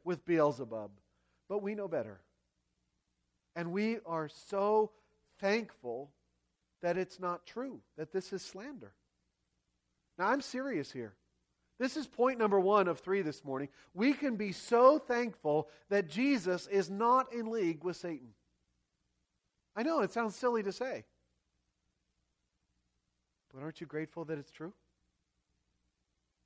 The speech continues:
I mean, just, just for a second, think about,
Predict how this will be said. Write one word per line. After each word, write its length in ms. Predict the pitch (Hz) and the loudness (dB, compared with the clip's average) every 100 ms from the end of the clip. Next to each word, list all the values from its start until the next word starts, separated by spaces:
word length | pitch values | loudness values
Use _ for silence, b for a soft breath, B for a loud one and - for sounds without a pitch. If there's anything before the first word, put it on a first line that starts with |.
| _ _ _ | _ _ _
I 60 | 175 | 0
mean, 200 | 220 202 | 0 0
just, 200 | 240 - _ _ | -4 -6 _ _
just 180 | 285 - | -8 0
for 100 | 285 | 0
a 60 | |
second, 420 | - 233 202 180 | 2 2 2 -2
think 200 | 175 220 | -6 -6
about, 360 | 202 160 135 143 | 0 2 2 0